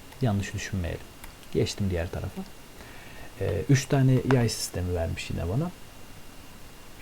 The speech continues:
Şimdi üç tane, e, cisimlerle bağlı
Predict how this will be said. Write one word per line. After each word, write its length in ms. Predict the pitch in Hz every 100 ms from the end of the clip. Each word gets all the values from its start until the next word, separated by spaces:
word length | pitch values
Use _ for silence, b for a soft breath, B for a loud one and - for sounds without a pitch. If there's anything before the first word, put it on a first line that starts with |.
| -
Şimdi 220 | 123 117 - - - - -
üç 180 | 123 -
tane, 400 | - 107 107 107 -
e, 240 | 101 98
cisimlerle 680 | 98 - 113 110 104 98 90
bağlı 320 | 90 90 87